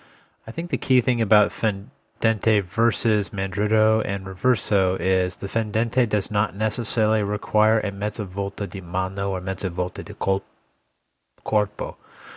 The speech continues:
So you don't necessarily have to turn your body to make it, whereas the mandrito and reverso generally are going to require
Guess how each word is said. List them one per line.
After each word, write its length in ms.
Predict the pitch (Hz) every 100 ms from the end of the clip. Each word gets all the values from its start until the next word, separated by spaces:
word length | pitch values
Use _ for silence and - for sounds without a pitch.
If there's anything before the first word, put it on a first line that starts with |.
| -
So 140 | - 110
you 120 | 104
don't 160 | 123 123
necessarily 340 | 117 - 120
have 220 | - 113 -
to 120 | 110
turn 420 | - - 120 120
your 140 | 107
body 340 | 95 95 101 110
to 120 | 104
make 280 | 95 95 107
it, 120 | 143
whereas 260 | 113 110 107
the 80 | 110
mandrito 540 | 104 101 101 113 123
and 80 | 117
reverso 800 | 110 101 90 113 117 - 113 104
generally 440 | 90 110 107 110 107
are 120 | 104
going 340 | 92 101 104
to 160 | 101 104
require 880 | 95 95 - 113 113 117 120 117